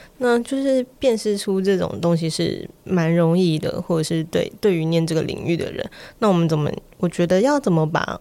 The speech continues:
呃，你辨识出这种东西，然后你在不舒服的这种东西，我们要怎么把它翻译成就是让大家可以去理解它是怎么发生跟它形成的事情，我觉得好像这就是，嗯，念性别的意义吧。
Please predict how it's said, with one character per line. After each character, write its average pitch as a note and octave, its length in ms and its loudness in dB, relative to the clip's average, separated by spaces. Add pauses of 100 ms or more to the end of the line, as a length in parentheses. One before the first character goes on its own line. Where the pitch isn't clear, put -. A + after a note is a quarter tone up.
呃， E3+ 260 0
你 D#3+ 140 4
辨 A3+ 220 2
识 A3 140 -6
出 G#3 220 -2
这 G#3 80 0
种 F3+ 100 2
东 E3+ 160 2
西， F3 120 -2
然 E3+ 120 2
后 E3+ 80 2
你 - 60 -2
在 F3 140 0
不 - 160 -4
舒 F#3 180 0
服 - 160 -8
的 - 60 -6
这 - 120 -2
种 - 120 -2
东 D3+ 140 -4
西， - 160 -6
我 D#3+ 60 -2
们 E3 160 0
要 F#3 60 2
怎 F#3 100 -2
么 E3 160 0
把 - 100 -2
它 D#3+ 300 -4 (600)
翻 A3+ 180 4
译 B3 240 2
成 E3 300 0
就 F3+ 100 0
是 F3 380 0
让 E3 260 0
大 G3 160 -2
家 F#3+ 160 -2
可 F#3+ 160 -4
以 E3 80 2
去 F3 320 -2 (320)
理 F3+ 180 0
解 F#3 140 0
它 E3+ 180 -4
是 G3 160 0
怎 F#3 180 0
么 - 380 -6
发 F#3 240 -2
生 F#3 220 0
跟 F#3 100 2
它 F#3+ 160 0
形 E3 260 -4
成 E3+ 180 -2
的 E3 120 -2
事 E3 200 0
情， - 180 -6
我 E3+ 100 -2
觉 D#3+ 160 -4
得 D#3 120 -2
好 C#3+ 100 -4
像 F#3 240 0
这 F#3+ 140 2
就 F#3 160 0
是， F3 260 -2 (540)
嗯， F3 340 2
念 F#3+ 320 2
性 G3 320 0
别 D#3+ 160 -4
的 - 80 -6
意 E3 360 0
义 - 100 -4
吧。 - 260 -8